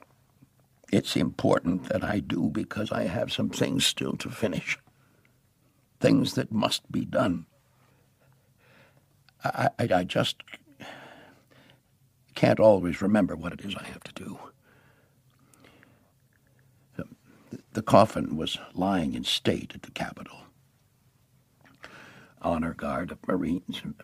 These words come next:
visitors. It was like any small town viewing, I, I guess, only Washington isn't a, a small town anymore. Well, well, well, it's a small town in, in many ways, if, if you know what I mean, but,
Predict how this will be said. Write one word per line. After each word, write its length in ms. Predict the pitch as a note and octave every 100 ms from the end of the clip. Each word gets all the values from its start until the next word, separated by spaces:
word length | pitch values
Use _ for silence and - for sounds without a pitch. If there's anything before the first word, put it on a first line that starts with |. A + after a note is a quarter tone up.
| - E2
visitors. 560 | F#2+ - - - F2+
It 100 | -
was 140 | G2 F#2+
like 220 | D#3+ C#3
any 220 | C#3 -
small 460 | - - B2 G2+ F2+
town 420 | - G#2 F#2+ C#2+ -
viewing, 420 | A#2+ F2 F#2+ G#2
I, 100 | - -
I 40 | -
guess, 280 | F2+ - -
only 280 | G3 G3+ - - - - - - - - _ _ _ _ -
Washington 460 | F#2+ - - -
isn't 240 | - - -
a, 220 | G2 -
a 40 |
small 300 | - F#2 -
town 280 | - - A2+
anymore. 360 | - B1+ - -
Well, 120 | - - _ - - _ - - _ _ _ -
well, 140 | - -
well, 140 | G2+
it's 140 | F#2 -
a 60 |
small 260 | - F2+ -
town 320 | - F2 -
in, 80 | -
in 140 | D#2+
many 180 | C#2+ C2
ways, 300 | D#2 F2+ - -
if, 80 | -
if 200 | - -
you 80 |
know 80 | D#2
what 140 | - -
I 60 |
mean, 200 | F#2 F2+
but, 140 | -